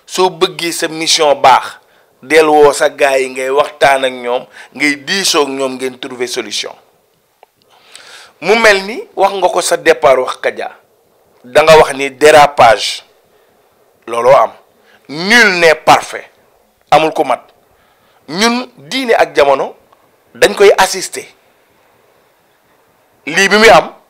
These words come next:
man dama tardé woon sax keroog. Mais ci jeexitu émission bi ci laa agsi. Ndax ñun dañuy assister diine ak jamono di ko suivre, di ko seetaan ba mu jeex. Ndax la fay yo-, ndax la, la fay dotte ko ci wàllu xam-xam.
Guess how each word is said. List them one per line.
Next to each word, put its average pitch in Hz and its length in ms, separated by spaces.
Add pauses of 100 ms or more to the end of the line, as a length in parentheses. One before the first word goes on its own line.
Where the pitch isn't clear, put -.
(160)
man 127 140
dama 165 180
tardé 165 280
woon 139 180
sax 147 140
keroog. 120 240 (840)
Mais 143 200
ci 196 180 (160)
jeexitu 190 460
émission 165 380
bi 143 100
ci 156 100
laa 139 200
agsi. - 240 (760)
Ndax 139 160
ñun 156 140
dañuy 143 240
assister 151 520 (340)
diine 160 440
ak 139 200
jamono 131 320
di 135 120
ko 143 160
suivre, 147 460
di 143 100
ko 147 140
seetaan 131 340
ba 131 80
mu 135 100
jeex. 117 300 (420)
Ndax 151 240
la 175 100
fay 185 220 (180)
yo-, 185 160
ndax 175 180
la, 185 260 (200)
la 180 120
fay 208 200
dotte 202 520
ko 180 180
ci 170 100
wàllu 143 280
xam-xam. 123 360